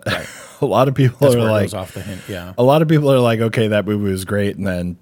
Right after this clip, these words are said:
Speaker 2: thanks for that ending, and
Speaker 1: Right.
Speaker 2: you're a bastard and screwed
Speaker 1: Right.
Speaker 2: it,"
Speaker 1: Yeah,
Speaker 2: right?
Speaker 1: you
Speaker 2: But,
Speaker 1: ruined, yeah.
Speaker 2: um, but everybody liked the movie. It got tons of attention. So now, uh, Midsummer
Speaker 1: Mm-hmm.
Speaker 2: is, I mean, it's actually, like, Midsommar
Speaker 1: Yeah, right.
Speaker 2: or
Speaker 1: You gotta say it right. You gotta say it
Speaker 2: <laughs> whatever,
Speaker 1: like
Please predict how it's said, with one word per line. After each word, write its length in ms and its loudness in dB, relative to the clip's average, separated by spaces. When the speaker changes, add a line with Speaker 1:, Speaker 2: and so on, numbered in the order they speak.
Speaker 2:
thanks 240 -6
for 140 -10
that 180 -8
ending, 440 -8
and 80 -6
Speaker 1:
Right. 280 -8
Speaker 2:
you're 140 -6
a 60 -10
bastard 640 -8
and 280 -14
screwed 300 -4
Speaker 1:
Right. 80 -8
Speaker 2:
it," 120 -18
Speaker 1:
Yeah, 80 -6
Speaker 2:
right? 160 -4
Speaker 1:
you 120 -10
Speaker 2:
But, 240 0
Speaker 1:
ruined, 100 -12
yeah. 760 -4
Speaker 2:
um, 220 -4
but 380 4
everybody 400 -2
liked 220 -2
the 40 -6
movie. 240 -2
It 80 -6
got 160 -4
tons 240 -6
of 60 -10
attention. 420 -10
So 160 0
now, 760 0
uh, 580 -6
Midsummer 800 -2
Speaker 1:
Mm-hmm. 260 -8
Speaker 2:
is, 560 -4
I 80 -14
mean, 180 -10
it's 160 -12
actually, 360 -12
like, 260 -16
Midsommar 840 -8
Speaker 1:
Yeah, 180 -8
right. 200 -6
Speaker 2:
or 100 2
Speaker 1:
You 60 -2
gotta 160 -6
say 160 -4
it 80 -4
right. 180 2
You 140 2
gotta 140 4
say 140 4
it 40 0
Speaker 2:
<laughs> 0 -
whatever, 140 0
Speaker 1:
like 0 -